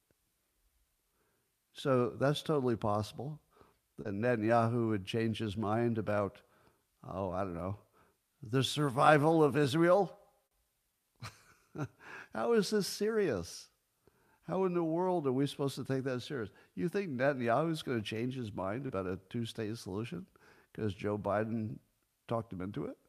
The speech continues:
Mm, I don't think so. So, uh, as someone pointed out to me this morning,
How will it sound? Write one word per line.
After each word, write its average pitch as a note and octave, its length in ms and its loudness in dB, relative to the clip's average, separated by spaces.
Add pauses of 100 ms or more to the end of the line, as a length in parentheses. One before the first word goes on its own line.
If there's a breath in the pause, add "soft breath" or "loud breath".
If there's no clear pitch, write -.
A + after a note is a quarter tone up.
(1040 soft breath)
Mm, F4 240 -8
I C4 80 -6
don't A3+ 140 -4
think G#3+ 180 -2
so. A#2 260 -4 (2000 soft breath)
So, C#3 460 0
uh, B2+ 400 4 (680)
as B2+ 140 0
someone C3+ 380 4
pointed B2 360 2
out B2 200 4
to A2 100 -8
me A2+ 220 2
this G2+ 320 -4
morning, C#3 380 -2